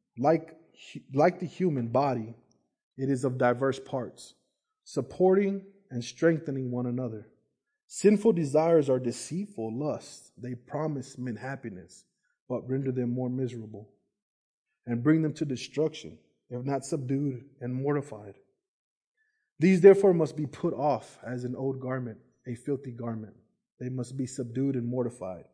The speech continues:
but it's not enough to shake off the corrupt principles. We must have gracious ones. By the new man is meant the new nature, the new creature, directed by a new principle,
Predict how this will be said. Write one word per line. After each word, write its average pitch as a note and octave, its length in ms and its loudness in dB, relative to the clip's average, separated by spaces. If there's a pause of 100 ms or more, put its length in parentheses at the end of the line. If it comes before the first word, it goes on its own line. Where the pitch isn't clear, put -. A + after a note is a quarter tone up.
(360)
but A#2+ 140 0
it's A2+ 160 -2
not B2 220 2
enough D3 340 -2
to - 100 -12
shake A#2+ 320 -8
off A#2+ 180 -10
the A#2 80 -14
corrupt B2+ 380 -10
principles. A2+ 560 -12
We B2 160 -8
must B2 400 -10
have A#2+ 240 -8
gracious A2+ 540 -10
ones. - 380 -20 (640)
By A#2+ 140 -2
the B2 120 0
new C#3+ 220 2
man A#2 360 -2 (520)
is A2 180 -10
meant B2+ 400 -2
the A#2+ 80 -6
new B2+ 200 -4
nature, A2+ 500 -6 (400)
the A#2+ 100 -8
new C#3 220 -2
creature, G#2+ 560 -10 (500)
directed C#3 460 -2
by B2 360 -2 (120)
a - 60 -8
new C3+ 280 2
principle, A2+ 640 -4